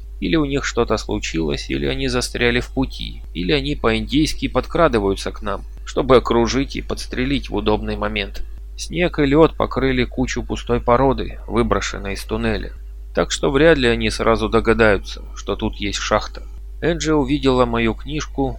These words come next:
и взяла её в руки. «Вы изучаете эту книгу?»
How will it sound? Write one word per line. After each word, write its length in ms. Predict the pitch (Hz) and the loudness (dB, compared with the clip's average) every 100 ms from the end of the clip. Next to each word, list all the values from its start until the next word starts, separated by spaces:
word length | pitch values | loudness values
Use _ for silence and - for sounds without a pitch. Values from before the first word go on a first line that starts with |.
| - | -8
и 80 | 107 | -8
взяла 360 | 107 107 113 117 | -2 0 2 2
её 240 | 113 113 | 4 2
в 40 | |
руки. 340 | 110 113 - - - - - | 2 -2 -6 -12 -12 -14 -14
«Вы 240 | - 107 113 | -10 -4 -2
изучаете 580 | 113 117 - 120 117 120 | -2 -2 0 0 0 -4
эту 160 | 120 | -4
книгу?» 460 | 113 135 165 117 | -6 -6 -8 -8